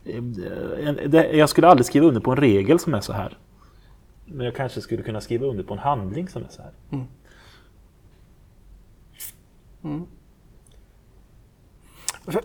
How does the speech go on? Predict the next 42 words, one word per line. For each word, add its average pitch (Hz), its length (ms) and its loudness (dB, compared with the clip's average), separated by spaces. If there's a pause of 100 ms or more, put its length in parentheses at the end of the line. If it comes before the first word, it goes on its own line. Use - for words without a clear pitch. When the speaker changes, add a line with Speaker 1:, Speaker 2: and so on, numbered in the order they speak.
(160)
Speaker 2:
är 196 160 4
det 247 60 6
inte 254 220 -4
så, 120 320 -4 (480)
vi 175 180 0
måste 196 280 -2
ju, 175 120 6
jag 156 120 4
vet 160 120 2
att - 40 -14
vi 151 60 0
måste 131 240 -6
göra 123 100 -4
klart 202 420 -4
den 147 120 0
här 117 400 -6
skalan, 131 420 4
men 143 180 -6
jag, 165 220 -4 (160)
är 190 160 2
det 240 60 4
inte 254 140 -6
så - 100 -4
att 127 60 -6
det - 60 -16
finns 135 240 -8
vissa 143 180 -12
saker 120 360 -4
som 120 140 -10
bara 123 200 -4
är 135 220 -8 (560)
heliga 143 640 -2
på - 140 -12
något - 160 -12
sätt? - 380 -18 (1500)
Som 147 240 0
vi 127 400 -8
absolut 120 580 -6
inte 120 220 -12
vill, 123 340 -12 (120)
vill 113 200 -8
göra. 120 440 -6